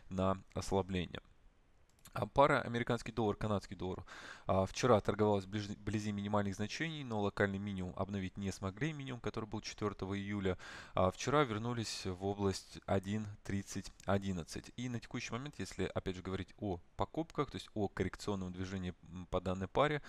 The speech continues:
то необходимо увидеть уход выше отметки один тридцать двенадцать.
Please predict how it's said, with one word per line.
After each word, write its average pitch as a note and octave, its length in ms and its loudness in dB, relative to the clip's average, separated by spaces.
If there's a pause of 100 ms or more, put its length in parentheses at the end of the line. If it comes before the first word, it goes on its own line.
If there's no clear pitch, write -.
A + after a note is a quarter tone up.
(260)
то D3 120 0
необходимо A2 440 -4
увидеть G2+ 320 -8
уход - 340 -4
выше F#2+ 300 -4
отметки G2 340 -4
один F2+ 380 0
тридцать F#2+ 420 -8
двенадцать. F#2 540 0